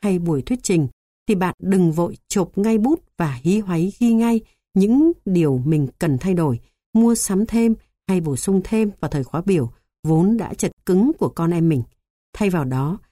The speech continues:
bạn hãy dành chút thời gian để làm những việc sau. Thứ nhất, ngẫm nghĩ.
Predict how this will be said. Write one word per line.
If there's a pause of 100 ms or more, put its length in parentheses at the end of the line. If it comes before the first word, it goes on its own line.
(220)
bạn
hãy
dành
chút
thời
gian (180)
để
làm
những
việc
sau. (1200)
Thứ
nhất, (480)
ngẫm
nghĩ.